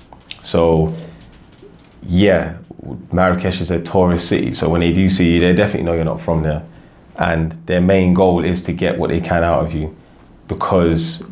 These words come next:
their main goal, besides that, is the hustle.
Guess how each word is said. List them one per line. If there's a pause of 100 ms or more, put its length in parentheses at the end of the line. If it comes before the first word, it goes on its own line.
their
main
goal, (280)
besides
that,
is (1040)
the
hustle.